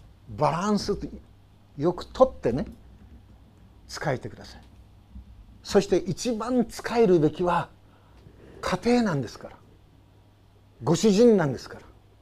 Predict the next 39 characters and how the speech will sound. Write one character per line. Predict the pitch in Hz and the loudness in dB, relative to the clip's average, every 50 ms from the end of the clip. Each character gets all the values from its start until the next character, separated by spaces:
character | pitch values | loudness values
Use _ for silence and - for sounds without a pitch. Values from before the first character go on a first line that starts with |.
| _ - - - - - _ - - - | _ -20 -20 -20 -20 -20 _ -20 -14 0
子 | - 196 | 4 6
供 | 170 226 233 226 226 | 6 6 6 6 4
な | 214 190 156 | 2 2 2
ん | 135 | 0
で | 107 | -2
す | 101 - | -6 -12
か | - - | -16 -20
ら、 | - - - - - - - - - - - - - - - - - - - - - - - | -20 -20 -20 -20 -20 -20 -20 -20 -20 -20 -20 -20 -20 -20 -18 -18 -20 -20 -20 -20 -20 -20 -18
そ | - - - - 170 | -14 -12 -8 -8 -6
こ | - - 240 240 | -2 0 0 2
に | 254 233 156 - - - - - - - - - - | 2 0 -2 -4 -10 -16 -20 -20 -20 -20 -20 -14 -6
愛 | - - 180 185 208 202 | -2 0 2 4 4 4
情 | 131 202 196 | 6 6 4
を | 165 - | 4 2
注 | - 151 - 151 131 | -2 -6 -6 -4 -4
い | 113 | -6
で | 98 - | -6 -10
く | - | -18
だ | - - | -20 -20
さ | - - - - - - - - - - - _ _ - _ _ _ _ _ _ _ _ - - _ - - _ _ _ - - - _ - - - - _ - - - _ _ _ - | -20 -20 -20 -20 -20 -20 -20 -20 -20 -20 -20 _ _ -20 _ _ _ _ _ _ _ _ -20 -20 _ -20 -20 _ _ _ -20 -20 -20 _ -20 -20 -20 -20 _ -20 -20 -20 _ _ _ -20
い。 | - | -20
ね。 | - - - - _ - - _ _ _ _ - | -20 -20 -20 -20 _ -20 -20 _ _ _ _ -16
教 | - - - 180 165 | -4 2 4 4 4
会 | - - 185 185 | 4 2 2 2
に | 190 196 | 4 2
行 | 190 - | 2 2
っ | - | 4
て、 | - 190 | 4 4
教 | 175 - - 190 190 | 6 4 2 0 0
会 | - 190 190 | 0 0 0
に | 185 180 | 2 2
入 | 165 165 196 | 4 4 4
り | 180 | 2
浸 | 175 - 190 175 | 0 0 -2 -4
り、 | - 117 | -4 -4
あ | 123 123 | -4 -2
る | 143 156 | 0 0
意 | 165 | -2
味 | 170 147 127 123 | -2 -4 -8 -10